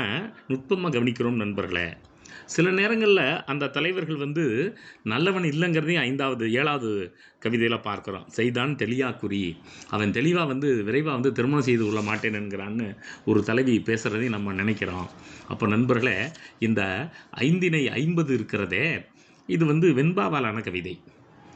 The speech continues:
நாலு வரி தான் இருக்கும். பெரும்பாலும் நேரிசை அல்லது இன்னிசை வெண்பாக்கள்ல இருக்கும். அது வந்து பிற்காலத்து கவிதை தான். ஆனாலும் அதுல பல்வேறு நுட்பங்கள் இருக்கின்றன.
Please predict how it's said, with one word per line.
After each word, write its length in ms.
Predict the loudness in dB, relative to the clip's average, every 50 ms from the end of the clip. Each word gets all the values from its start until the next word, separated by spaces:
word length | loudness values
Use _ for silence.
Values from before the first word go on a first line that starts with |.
| -20 -20 -12 -6 -4
நாலு 260 | -2 0 2 2 2
வரி 160 | 2 2 2
தான் 140 | 2 0 0
இருக்கும். 260 | -2 -4 -8 -10 -14 -16 -20 -20 _ _ _ -20 -20 -20 -20 -20 -20 -20 -20 -20 -20 -20 -20 -20 -20 -6 -2 2
பெரும்பாலும் 360 | 2 4 4 4 4 2 4
நேரிசை 400 | 4 2 2 2 0 0 0 0
அல்லது 260 | 0 0 2 2 2
இன்னிசை 300 | 2 2 2 2 2 2
வெண்பாக்கள்ல 500 | 2 2 -2 -2 -4 -4 -2 -2 0 0
இருக்கும். 540 | 2 2 0 0 -2 -4 -4 -4 -6 -14 -20 -20 -20 -20 -20 -20 -20 -20 -20 -20 -20 -16 -8 -2
அது 200 | 0 4 4 6
வந்து 220 | 6 6 6 6
பிற்காலத்து 800 | 6 6 6 6 4 4 2 0 0 0 0 0 0 2 0 0
கவிதை 320 | 0 2 2 2 2 0 0
தான். 180 | 0 -2 -2 0
ஆனாலும் 380 | 0 0 0 0 -2 0 0
அதுல 220 | 0 2 2 2 2
பல்வேறு 420 | 2 0 -2 0 0 0 0 0
நுட்பங்கள் 500 | -2 -2 -2 0 2 2 4 4 4 4
இருக்கின்றன. 680 | 2 2 0 -2 -2 -2 0 0 0 0 0 -2 -4